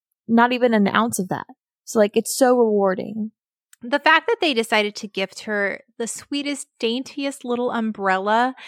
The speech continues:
Speaker 2: which a symbol of protection. It's, they didn't give her, like, a weapon. Like, if it were me, I'd be like, "Oh, let's give her, like, a sword or something."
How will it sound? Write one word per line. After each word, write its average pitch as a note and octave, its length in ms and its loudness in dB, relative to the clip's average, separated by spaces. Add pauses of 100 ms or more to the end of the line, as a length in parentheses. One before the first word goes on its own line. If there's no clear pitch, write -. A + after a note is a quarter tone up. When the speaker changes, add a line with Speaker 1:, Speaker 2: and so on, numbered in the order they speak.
(360)
Speaker 2:
which D#4+ 200 0 (100)
a D#4+ 100 4
symbol F4+ 340 2
of F4 100 0
protection. - 760 -4
It's, C#4 340 -2
they E4 80 4
didn't E4+ 280 0
give D#4+ 140 -2
her, D#4 120 2
like, C#4+ 160 2
a C#4 80 4
weapon. A3 400 2
Like, A3 160 0
if C4 100 -4
it E4 80 0
were C4 80 4
me, A#3+ 160 4
I'd A#3 60 4
be A#3 60 0
like, A3+ 180 0
"Oh, A4+ 100 4
let's E4 200 -2
give A3+ 160 0
her, B3+ 180 4
like, B3 320 0
a C#4 160 2
sword C4+ 380 4
or G#3+ 120 4
something." G#3 520 -2